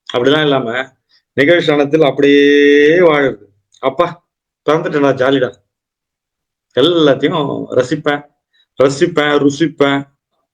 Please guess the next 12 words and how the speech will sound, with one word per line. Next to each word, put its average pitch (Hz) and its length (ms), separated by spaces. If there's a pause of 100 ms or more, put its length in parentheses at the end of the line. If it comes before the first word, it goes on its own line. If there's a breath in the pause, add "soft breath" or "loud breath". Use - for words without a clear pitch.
(600)
மகிழ்வேன், 143 540 (220)
ஆனந்தமா 165 440
இருப்பேன், 131 340 (360)
பேரன்பித்து-, 170 680
பேரானந்தத்துல 160 800
இருப்பேன், 127 300 (1080)
கொடுத்துக்கினே 202 460
இருப்பேன். 135 380 (640)
இதெல்லாம் 143 520
வந்து 143 140
வைல்ட் 123 200
ரோஸ். - 160